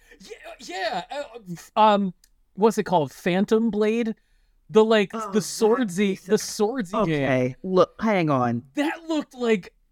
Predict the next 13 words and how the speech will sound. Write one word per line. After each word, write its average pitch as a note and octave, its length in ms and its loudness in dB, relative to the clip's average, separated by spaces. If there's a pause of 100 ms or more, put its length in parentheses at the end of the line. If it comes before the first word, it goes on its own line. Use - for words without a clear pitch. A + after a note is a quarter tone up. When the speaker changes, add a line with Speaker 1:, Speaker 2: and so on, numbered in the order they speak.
Speaker 1:
peak - 580 -6
ass B3+ 380 0
two A#3+ 260 -2
thousand G#3+ 460 2
four. E3+ 520 0 (420)
I G#3 180 6
loved G3+ 440 2
it. D3 180 -4 (100)
<laughs> - 540 -20
Speaker 2:
Stop, C4 440 4
stop A#3 500 0
making G#3 320 0
samurai F3 480 2